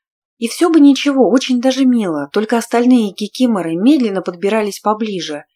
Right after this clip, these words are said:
и это немного напрягало. То ли тоже послушать хотели, то ли нечто гадкое задумали.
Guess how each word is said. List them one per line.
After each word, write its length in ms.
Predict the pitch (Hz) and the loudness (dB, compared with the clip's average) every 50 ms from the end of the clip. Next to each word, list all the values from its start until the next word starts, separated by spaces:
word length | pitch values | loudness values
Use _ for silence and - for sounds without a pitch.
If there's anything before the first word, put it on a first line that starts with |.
| _ _ _ | _ _ _
и 140 | - 214 226 | 0 2 2
это 220 | 247 247 247 220 | 2 2 0 -4
немного 420 | 202 220 220 220 233 240 208 202 | -6 -4 -2 0 0 -2 -2 -4
напрягало. 720 | 196 208 - 226 226 214 214 214 180 160 156 151 147 - _ _ _ _ _ _ - | -6 -8 -6 -8 -6 -6 -4 -4 -4 -6 -6 -10 -12 -16 _ _ _ _ _ _ 0
То 80 | 359 | 2
ли 120 | 349 294 240 | 2 2 0
тоже 340 | - - 226 254 262 254 240 | 0 0 0 0 0 0 -2
послушать 500 | - 226 220 - 226 208 - 208 202 - | -4 -6 -6 -6 -8 -8 -8 -10 -10 -8
хотели, 460 | - 208 202 - - 214 202 185 170 | -8 -8 -8 -6 -6 -6 -6 -6 -8
то 180 | - - 277 | -4 -2 0
ли 140 | 294 254 233 | 0 0 0
нечто 380 | 202 196 233 233 - - - 165 | -2 -2 -4 -4 -4 -4 -6 -6
гадкое 500 | 156 151 165 170 196 220 - - 220 196 | -4 -2 -2 0 0 -2 -2 -6 -8 -6
задумали. 640 | 180 196 190 185 185 185 180 175 175 170 165 165 | -4 -4 -4 -4 -6 -10 -10 -10 -10 -10 -10 -14